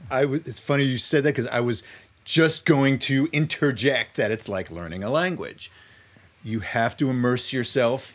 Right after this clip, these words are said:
in that language. You have to hear it. You have to understand the slang. You have to understand the dialects, the difference between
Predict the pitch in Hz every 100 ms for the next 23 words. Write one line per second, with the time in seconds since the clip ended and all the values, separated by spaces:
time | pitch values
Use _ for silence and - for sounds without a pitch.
0 | - 139 143 160 147 120 123 135 135 -
1 | 110 143 151 202 - - - 156 175 -
2 | 147 143 - 143 135 104 - - 113 113
3 | 139 170 170 - _ _ _ _ _ -
4 | 127 120 127 123 107 - 147 135 139 131
5 | 127 107 139 123 139 139 147 147 131 120
6 | 117 123 120 - 117 - 131 131 131